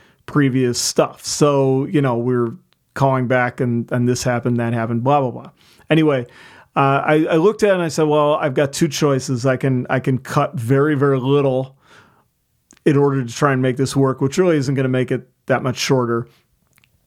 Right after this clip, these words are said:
The whole interview is, like, an hour and a half. Um, or I can just split it into two shows.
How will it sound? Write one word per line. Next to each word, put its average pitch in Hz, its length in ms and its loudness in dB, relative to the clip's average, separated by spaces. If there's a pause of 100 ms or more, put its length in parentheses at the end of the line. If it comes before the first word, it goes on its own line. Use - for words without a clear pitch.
(140)
The 139 100 4
whole 190 340 2
interview 156 320 0
is, 143 140 -2
like, 135 140 0
an 127 100 -4
hour 123 160 0
and 117 40 -4
a 127 120 -8
half. - 260 -18 (440)
Um, 127 360 2
or 190 340 2
I 160 80 0
can 160 140 0
just 180 160 0
split 202 260 0
it 165 80 0
into 147 260 -2
two 139 200 -2
shows. 330 500 -10